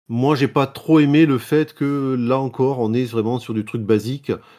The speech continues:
Euh, elle a le syndrome, le syndrome du Messie, elle veut absolument sauver le gosse parce que le gosse, euh, a, a trop de problèmes, enfin, elle est, elle est flic, elle est pas assistante sociale.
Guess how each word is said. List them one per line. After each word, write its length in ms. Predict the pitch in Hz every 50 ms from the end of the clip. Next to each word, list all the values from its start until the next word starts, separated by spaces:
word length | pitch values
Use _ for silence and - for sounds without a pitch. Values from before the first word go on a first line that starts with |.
| _ _ _ -
Euh, 180 | 95 95 90 - -
elle 140 | 107 107 110
a 80 | 113
le 80 | 117 113
syndrome, 500 | 110 - 127 123 123 123 120 120 120 107
le 100 | 104 110
syndrome 360 | 107 - 113 113 113 113 117
du 80 | 110 110
Messie, 400 | 117 120 110 - - 131 131 123
elle 60 | 107
veut 100 | 98 104
absolument 340 | 98 - - 117 113 117 113
sauver 240 | - 120 101 107
le 80 | 101 98
gosse 300 | 98 117 123 131 - - -
parce 200 | - 90 85 -
que 80 | -
le 240 | 117 117 110 104 104
gosse, 320 | 104 107 107 117 113 - 107
euh, 180 | 98 95 95 92 _ _ - _ _ _ _ - -
a, 300 | - 82 85 85 - -
a 60 | 107
trop 180 | - - - 113
de 40 |
problèmes, 300 | 110 - - 107 117 127
enfin, 180 | 127 - - 104
elle 60 | 98
est, 120 | 101 98 98
elle 180 | 98 110 110 104
est 60 | 104
flic, 260 | - - 135 123 -
elle 60 | 113
est 40 | 92
pas 120 | - 104
assistante 340 | 98 - - 107 - 110 107
sociale. 380 | 104 117 104 - - 123 127